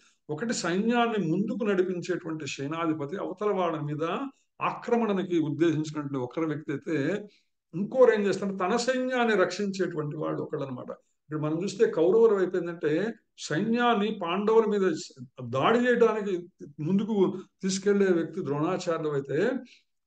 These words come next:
కౌరవులలో ఉన్నటువంటి సైన్యం మీద ఎవరు కూడా దాడి చేయకుండా వాళ్ళకి రక్షణ కలిగించే బాధ్యతని భీష్ముడు తీసుకున్నాడు. ఇటువైపు కనుక చూస్తే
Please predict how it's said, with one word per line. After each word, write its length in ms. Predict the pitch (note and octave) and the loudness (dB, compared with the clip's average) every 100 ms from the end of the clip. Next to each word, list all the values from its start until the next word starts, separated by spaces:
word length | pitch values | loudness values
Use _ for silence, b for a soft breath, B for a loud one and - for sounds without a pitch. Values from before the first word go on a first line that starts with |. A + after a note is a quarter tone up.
| - | 0
కౌరవులలో 600 | D3 B3 C4+ C4 B3 A#3+ | 4 4 6 8 10 8
ఉన్నటువంటి 400 | A3+ A3+ A3 G3+ | 6 4 0 0
సైన్యం 560 | F#3 F#3 G3 G#3 G3+ F#3+ | -2 -4 -2 0 2 4
మీద 340 | G3 E3 C3 | 4 4 4
ఎవరు 260 | D3 A#3+ B3 | 4 4 4
కూడా 260 | B3 A#3+ | 2 2
దాడి 400 | A#3 G#3 G3+ A#3 | 2 -2 -4 -4
చేయకుండా 400 | B3 A3 G#3+ G3+ | -4 -2 -2 -2
వాళ్ళకి 320 | F3 E3+ D3+ | 0 0 0
రక్షణ 400 | D3 D3+ B3+ C4+ | -2 -2 -2 0
కలిగించే 500 | A3+ G#3+ G3 F#3+ F#3 | 0 -2 -2 -2 -2
బాధ్యతని 540 | D3+ E3 E3+ F3 F3+ F3 | -2 -4 -4 -4 -4 -6
భీష్ముడు 440 | B2+ D#3 D#3 D#3 | -4 -6 -6 -8
తీసుకున్నాడు. 520 | C#3 C3+ - C3+ B2+ - _ _ _ _ | -10 -14 -12 -8 -8 -10 _ _ _ _
ఇటువైపు 260 | G#3 A3 A3+ | 2 4 4
కనుక 300 | A3+ F3 D3+ | 0 0 2
చూస్తే 500 | D#3 - D3+ C4+ | 0 0 2 2